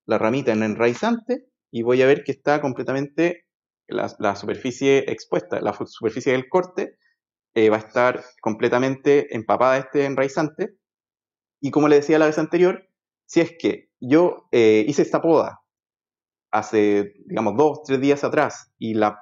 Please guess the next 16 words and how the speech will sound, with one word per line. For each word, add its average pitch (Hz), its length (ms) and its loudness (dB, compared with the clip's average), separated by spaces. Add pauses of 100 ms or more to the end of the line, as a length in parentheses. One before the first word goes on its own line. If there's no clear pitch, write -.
(120)
planta, 135 600 -2
digamos, 113 300 -2
los, 110 240 2
los 117 100 0
restos 139 240 0
de 113 60 0
poda 135 180 2
se 107 140 -8
secaron, 180 520 -2 (1000)
yo 165 300 4
tengo 165 380 4
que 165 340 2 (320)
volver 120 420 2
a 254 80 -6
cortar 240 320 0
ese, 202 680 2